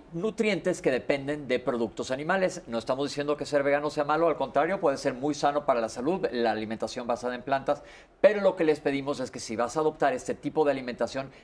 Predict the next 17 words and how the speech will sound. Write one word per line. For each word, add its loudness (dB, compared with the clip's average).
esté 2
supervisado, 0
porque, 2
doctoras, 2
aclárenme, 0
si -10
no 2
están -4
bien 2
suplementados, 2
pueden 4
desarrollar -2
una -2
anemia. -4
¿Estamos -4
de 0
acuerdo? -2